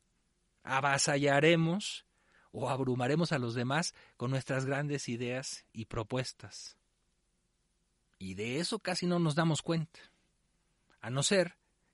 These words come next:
que otro nos quiera envolver en su propia plática, en cuyo caso sí notamos esa hegemonía al tomar la palabra. Allí sí. Sugiero que primero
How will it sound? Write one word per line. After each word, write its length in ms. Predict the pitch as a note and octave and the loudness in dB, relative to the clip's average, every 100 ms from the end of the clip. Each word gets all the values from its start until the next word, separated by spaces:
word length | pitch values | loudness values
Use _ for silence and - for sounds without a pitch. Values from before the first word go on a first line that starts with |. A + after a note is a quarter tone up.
| - | -2
que 140 | B2+ | 2
otro 480 | C3 C#3+ C3 C#3 F3+ _ | 4 2 0 -4 -6 _
nos 200 | A#2 A#2+ | -6 -4
quiera 200 | - C3+ | 0 0
envolver 420 | C3+ A#2+ A#2 B2+ | 0 0 0 0
en 100 | B2 | -2
su 180 | A#2 A#2 | -4 -6
propia 400 | A2 B2 A#2 A#2 | -4 -4 -2 -4
plática, 580 | - C#3+ C3+ - - - - _ _ _ _ _ _ - | 0 0 0 -8 -20 -20 -20 _ _ _ _ _ _ -10
en 140 | G#2 | -8
cuyo 280 | - A2+ A2 | -4 -2 0
caso 400 | E3 E3 D#3+ E3+ _ - | 2 2 0 -6 _ -6
sí 240 | - G#3 | 0 2
notamos 480 | F#3+ D3 D#3 D3+ - | 2 2 4 4 2
esa 180 | D3 C#3+ | 0 -2
hegemonía 640 | - B2+ B2 C#3+ B2 C3 _ _ _ - | -2 -4 -2 -2 -2 -6 _ _ _ -10
al 200 | G2 G2 | -8 -6
tomar 360 | F#2+ G#2+ A2 | -4 -2 -2
la 120 | A2 A2+ | -2 -2
palabra. 400 | B2+ F#3 B3 - - _ _ _ | 0 0 -2 -12 -20 _ _ _
Allí 300 | - F2 A#2 | -10 -6 -4
sí. 260 | C3+ B3+ C4 _ _ - - - - - - - - _ _ _ _ _ - | -2 -2 -4 _ _ -20 -20 -20 -20 -20 -20 -20 -20 _ _ _ _ _ -10
Sugiero 480 | - D#3 G#3 G3 | -6 0 2 2
que 120 | - C#3 | -2 -4
primero 520 | C#3 D3+ D#3+ D#3+ | -2 0 0 -4